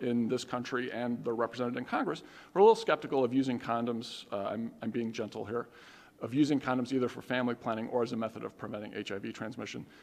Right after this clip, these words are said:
And so one of my jobs was to kind of go up to the Hill and catch those spears with folks, uh, which again was not a lot of fun, but I think it served an important purpose and helped advance a program that really made a difference in people's lives abroad, millions of people.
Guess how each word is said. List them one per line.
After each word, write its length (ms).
And 80
so 100
one 100
of 80
my 140
jobs 260
was 120
to 60
kind 180
of 80
go 120
up 160
to 100
the 80
Hill 400
and 100
catch 240
those 200
spears 400
with 120
folks, 440
uh, 380
which 260
again 500
was 120
not 160
a 20
lot 160
of 80
fun, 300
but 100
I 40
think 140
it 160
served 280
an 40
important 320
purpose 440
and 120
helped 440
advance 560
a 60
program 480
that 180
really 200
made 160
a 40
difference 340
in 80
people's 380
lives 400
abroad, 360
millions 320
of 100
people. 300